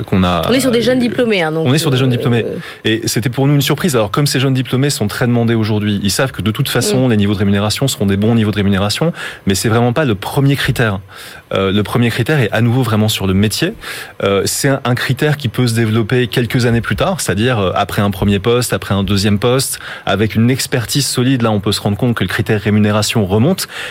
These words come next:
Speaker 1: mais pour des tout jeunes diplômés, non, c'est, euh, c'est pas du tout le premier critère, la rémunération.
Speaker 2: Donc ça veut dire qu'il faut non pas, euh, dire, euh, la mission, euh, auteur, enfin, il faut vraiment aller dans le détail de ce qu'on explique, faire rencontrer quasiment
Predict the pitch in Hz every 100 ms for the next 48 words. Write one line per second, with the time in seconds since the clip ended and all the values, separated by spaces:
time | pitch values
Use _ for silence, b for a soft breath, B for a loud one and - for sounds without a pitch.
0 | B 120 123 - 107 104 95 - 160 143
1 | 131 113 - 101 143 190 B B B 127
2 | 131 107 - 92 87 82 95 - - 117
3 | 104 123 151 131 117 104 101 110 107 87
4 | 90 90 87 - - - - B B B
5 | B B 226 262 294 277 339 370 269 277
6 | 240 226 214 226 269 269 285 262 220 196
7 | 180 175 226 277 226 185 180 185 185 214
8 | 247 247 - 269 262 247 190 196 190 233
9 | 233 - - 208 214 208 247 196 240 220
10 | 277 294 339 269 190 185 302 320 294 262
11 | 294 339 240 220 294 - 294 262 - 294
12 | 330 - - 262 220 269 294 311 - 269
13 | 277 254 254 269 277